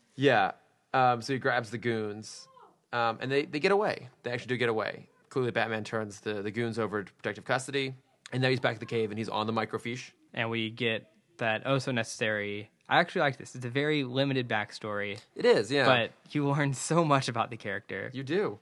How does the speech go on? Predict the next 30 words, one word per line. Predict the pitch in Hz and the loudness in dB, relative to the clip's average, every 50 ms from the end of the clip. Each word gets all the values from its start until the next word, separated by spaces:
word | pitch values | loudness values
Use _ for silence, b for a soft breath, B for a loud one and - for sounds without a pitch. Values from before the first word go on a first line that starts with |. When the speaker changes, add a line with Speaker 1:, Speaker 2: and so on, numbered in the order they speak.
| _ | _
Speaker 2:
He | - - 127 | -6 -4 -2
was | 123 120 120 117 117 113 117 - - - | 0 2 2 2 2 0 -4 -8 -8 -2
from | - 123 120 | 0 0 2
Miami. | 131 135 131 117 107 107 117 135 139 - - | 2 0 0 -2 -2 -2 -4 -4 -6 -8 -14
Speaker 1:
Of | - | -12
course | - 147 113 - | -10 -10 -10 -10
he | - | -10
is. | 139 123 | -6 -4
Speaker 2:
He | 120 | -4
was | 120 113 113 - | -2 -4 -4 -4
a, | 95 113 113 113 110 110 107 | -2 -2 0 0 -2 -2 -4
originally | 107 110 117 120 120 120 131 127 120 113 | -4 -4 -4 -4 -4 -4 -4 -4 -2 -4
a | 95 | -4
carny, | - - - 135 139 151 175 190 196 190 _ _ - | -4 -2 0 2 2 2 2 0 -2 -4 _ _ -6
Speaker 1:
Mm-hmm. | 123 127 127 123 123 131 127 - _ _ | -4 -2 -2 -2 -4 -6 -10 -14 _ _
Speaker 2:
then | - 117 117 | -6 -6 -4
became | 113 117 117 120 113 113 110 | -4 -4 -4 -4 -4 -2 -4
a | |
pro | 101 - - 135 131 | -4 -2 2 2 4
wrestler. | 131 120 113 110 - - 110 107 107 107 110 110 - | 4 4 4 2 0 -4 -4 -2 -2 -4 -4 -4 -2
Speaker 1:
Yep. | 135 139 - _ _ _ _ _ _ _ _ - | -4 -4 -4 _ _ _ _ _ _ _ _ -8
Speaker 2:
And | 120 110 110 110 | -6 -4 -2 -2
then | 110 110 110 110 107 107 | 0 0 0 0 -2 -2
moved | 110 117 120 123 117 - | -2 0 0 -2 -2 -4
to | 120 | -2
Gotham | 113 123 113 107 107 - 107 | 2 4 4 4 4 2 -4
to | 104 | -8
become | 107 107 - - 107 | -8 -8 -8 -8 -10
a | 101 | -10
criminal. | - - - 98 98 101 - 110 127 | -10 -10 -10 -10 -8 -8 -8 -8 -8